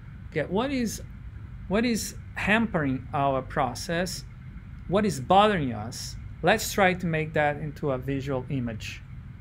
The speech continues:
Let's work it out using those images. And to wrap it up my presentation, I want to present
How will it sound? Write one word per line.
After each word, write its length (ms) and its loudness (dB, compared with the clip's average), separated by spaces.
Let's 320 2
work 300 4
it 80 2
out 280 2
using 320 -6
those 220 -8
images. 540 -12
And 240 -2
to 80 0
wrap 240 6
it 60 -2
up 220 4
my 180 2
presentation, 960 0
I 120 0
want 260 2
to 100 -2
present 440 -2